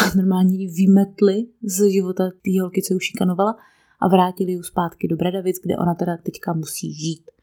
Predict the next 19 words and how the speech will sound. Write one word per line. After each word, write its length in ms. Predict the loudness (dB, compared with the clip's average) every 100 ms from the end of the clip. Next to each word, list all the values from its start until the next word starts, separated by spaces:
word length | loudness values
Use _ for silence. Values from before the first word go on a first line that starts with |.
| _ _ _ -4
A 80 |
Myrtle 760 | 2 6 8 8 6 2 0 0 -6 -2
jako 280 | -2 0 2
jméno 480 | 2 4 4 4 0 _
pochází 680 | -4 0 0 0 -6 -6 -6
z 100 | -2
názvu 520 | 0 0 -2 -4 0
rostliny 580 | 0 -2 0 4 6 6
myrty. 580 | 4 2 0 0 0 -2 -20 -20 _ _ _ _ -2
Na 120 | 2
té 160 | 4
rostlině 460 | 2 0 0 2 0
je 120 | -2
vtipný 400 | -4 -8 0 2
to, 180 | 4 2
že 120 | 0
to 80 | 2
je 240 | 2 2 0
docela 400 | -2 -2 -4